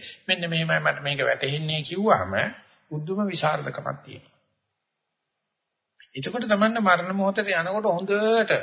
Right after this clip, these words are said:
හදිසියෙ හරි මේ තමන් අපේක්ෂිත ඵලයට යන ඉස්සෙල්ලා මරණ මොහොතේ යන්න ගියා තමන්ට තේරෙන්න පුළුවන් ආ මට දැන් මේ එළියට එන්න හදන්නේ මේ බබා ගැන හිතෙනවා තාත්තා ගැන හිතෙනවා අම්මා ගැන හිතෙනවා නැත්නම් කය ගැන හිතෙනවා කියලා දැනගත්තා ඒක ඔන්න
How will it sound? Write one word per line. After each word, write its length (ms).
හදිසියෙ 580
හරි 260
මේ 280
තමන් 340
අපේක්ෂිත 640
ඵලයට 400
යන 160
ඉස්සෙල්ලා 260
මරණ 260
මොහොතේ 280
යන්න 220
ගියා 280
තමන්ට 360
තේරෙන්න 400
පුළුවන් 360
ආ 180
මට 280
දැන් 160
මේ 180
එළියට 300
එන්න 200
හදන්නේ 460
මේ 120
බබා 360
ගැන 200
හිතෙනවා 520
තාත්තා 440
ගැන 160
හිතෙනවා 400
අම්මා 240
ගැන 160
හිතෙනවා 360
නැත්නම් 280
කය 180
ගැන 180
හිතෙනවා 260
කියලා 240
දැනගත්තා 520
ඒක 120
ඔන්න 280